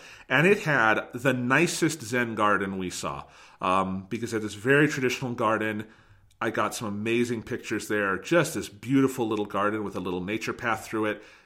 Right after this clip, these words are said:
Um, one of the things about all these little ponds that you'll get at the gardens in Japan is they have, you know, koi fish in them. But these fish, of course, they're well cared for. They have no natural predators, so they get very old and very big.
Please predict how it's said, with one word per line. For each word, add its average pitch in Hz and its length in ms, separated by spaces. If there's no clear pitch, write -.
Um, 92 400
one 190 160
of 254 60
the 175 120
things 151 240
about 117 440
all 120 160
these 123 180
little 113 160
ponds 127 520
that 123 80
you'll 107 120
get 107 180
at 104 140
the 110 60
gardens 110 420
in 107 80
Japan 98 580
is 120 160
they 117 100
have, 98 400
you 98 60
know, 90 120
koi 202 360
fish 127 320
in 104 240
them. 87 260
But - 120
these 120 160
fish, - 240
of - 100
course, 110 280
they're 107 120
well 95 200
cared 190 300
for. 170 240
They 127 120
have 120 180
no 117 80
natural 110 320
predators, 123 500
so 127 80
they 113 120
get 113 160
very 139 360
old 131 300
and 110 100
very 113 220
big. 95 560